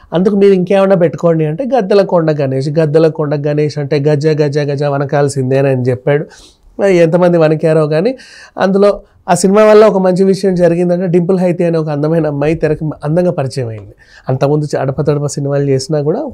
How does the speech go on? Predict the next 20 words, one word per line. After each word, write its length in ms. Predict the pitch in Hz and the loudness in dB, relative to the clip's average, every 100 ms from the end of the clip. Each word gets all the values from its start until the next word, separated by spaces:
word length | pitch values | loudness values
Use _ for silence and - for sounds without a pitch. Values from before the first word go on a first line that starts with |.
| 175 | -4
మంచి, 460 | 156 156 151 131 - - - - - | -2 -2 -4 -4 -8 -20 -20 -14 -4
ఆ, 80 | - | -2
క్యారెక్టర్ 460 | 135 147 143 143 143 | 0 0 0 -2 -2
పరిచయం 300 | 131 120 131 | -4 -2 -2
అయింది. 180 | 139 202 | -2 -2
సరే, 280 | 190 165 - 156 - | 0 0 -2 -12 -8
ఆ 60 | 139 | -4
గొడవ 280 | 135 135 | 0 0
ప-, 100 | 135 | 0
వదిలేద్దాం. 500 | 139 127 135 123 110 107 _ _ _ _ _ _ | -2 0 2 0 -4 -12 _ _ _ _ _ _
ఇంకా 140 | - | -2
ఈ 200 | 139 165 | 0 0
సినిమా 280 | 190 196 196 | 0 0 0
గురించి 400 | 175 156 139 127 | 0 0 -2 -6
వస్తే, 380 | 110 - 147 196 _ - - _ _ _ _ - | -12 -10 -10 -10 _ -20 -20 _ _ _ _ -8
ఒక 160 | - 131 | -4 -2
పెద్ద 360 | 135 127 139 | -2 0 2
ఫ్యామిలీ 400 | 202 170 143 190 | 0 0 0 2
నుంచి 280 | 208 196 180 | 4 2 0
వచ్చేవాళ్ళు 920 | 160 160 139 113 107 104 127 226 190 | -2 0 0 -2 -6 -8 -8 -6 -6